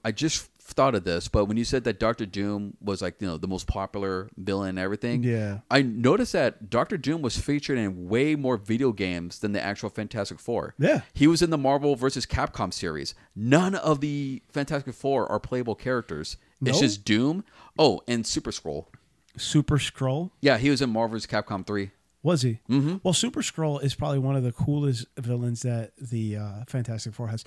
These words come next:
Speaker 2: Don't
Speaker 1: Yeah.
Speaker 2: get me wrong, they have some cool villains. Like, they have Annihilator,
Speaker 1: Mm-hmm.
Speaker 2: which is from the Negative Zone.
Speaker 1: Yeah.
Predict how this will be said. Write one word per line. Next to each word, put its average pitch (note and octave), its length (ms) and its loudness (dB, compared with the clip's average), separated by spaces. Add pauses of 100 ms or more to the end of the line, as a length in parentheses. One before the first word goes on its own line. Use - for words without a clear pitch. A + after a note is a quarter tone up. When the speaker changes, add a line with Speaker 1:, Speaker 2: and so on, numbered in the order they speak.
(200)
Speaker 2:
Don't B2+ 100 -4
Speaker 1:
Yeah. F#3+ 60 4
Speaker 2:
get D4 100 2
me B3 80 0
wrong, F#3+ 160 -2
they F3 120 0
have B3 180 -2
some D#3+ 160 -2
cool E3+ 240 -2
villains. C#3+ 340 0
Like, B2+ 140 0
they C3 160 0
have C3 500 0
Annihilator, C3+ 800 2
Speaker 1:
Mm-hmm. G#2+ 380 -4
Speaker 2:
which C3+ 220 0
is A#2+ 140 0
from B2 180 -2
the A#2 60 2
Negative B2 360 0
Zone. D3 380 2
Speaker 1:
Yeah. F#2+ 260 -2